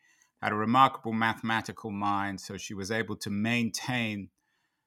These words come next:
um, the codes for her crypto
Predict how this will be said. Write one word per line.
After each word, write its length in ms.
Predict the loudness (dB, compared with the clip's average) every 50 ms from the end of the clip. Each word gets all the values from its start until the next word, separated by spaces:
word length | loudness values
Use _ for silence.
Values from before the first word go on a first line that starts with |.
| _ _ _ _
um, 840 | -6 -4 -4 -2 -4 -4 -6 -6 -6 -8 -8 -8 -8 -10 -10 -12 -6 -8
the 60 | -8
codes 680 | -6 -2 4 8 10 10 10 8 6 4 0 -4 -8
for 200 | -4 -2 -2 0
her 180 | 0 -2 -4 -4
crypto 680 | -6 -4 -4 -4 -4 -4 -10 -8 -6 -4 -4 -6 -6